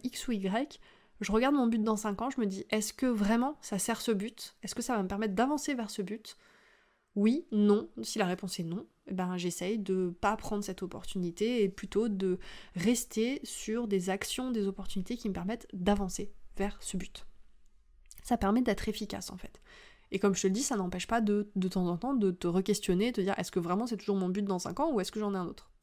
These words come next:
Et tu vois en fait que, euh, les buts et la question déterminante sont imbriqués, euh, les uns dans les autres. Quand tu te poses la question, là, quelle est la chose essentielle que je peux faire de telle sorte qu'en la faisant, tout le reste deviendra plus simple, voire inutile,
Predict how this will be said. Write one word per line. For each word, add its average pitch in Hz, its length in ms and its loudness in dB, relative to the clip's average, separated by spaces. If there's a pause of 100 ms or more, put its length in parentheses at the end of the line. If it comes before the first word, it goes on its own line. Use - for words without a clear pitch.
(1500)
Et 196 80 0
tu 247 100 -2
vois 269 140 8
en 220 60 4
fait 202 300 0
que, - 140 0
euh, 190 580 4
les 202 180 4
buts 220 200 2 (240)
et 220 140 6
la 208 120 6
question 196 360 -2
déterminante 196 640 0
sont 226 460 0 (840)
imbriqués, 214 760 4 (160)
euh, 185 460 -2
les 190 180 2
uns 208 80 6
dans 208 140 4
les 196 180 6
autres. - 240 -6
Quand 196 140 -2
tu 196 120 -2
te - 60 -12
poses 226 160 4
la 202 120 2
question, 233 420 -2
là, 220 160 2
quelle 214 260 4
est 208 60 8
la 190 140 4
chose 208 200 4
essentielle 196 400 0
que 208 120 -4
je - 80 -2
peux 185 100 -4
faire 202 400 -2
de 185 100 -2
telle 175 180 -2
sorte - 180 -6
qu'en 196 100 -2
la 170 100 0
faisant, 196 280 0
tout 196 160 -2
le 185 40 4
reste 196 200 2
deviendra 180 340 0
plus - 120 -10
simple, 190 220 2
voire 175 160 0
inutile, 185 540 2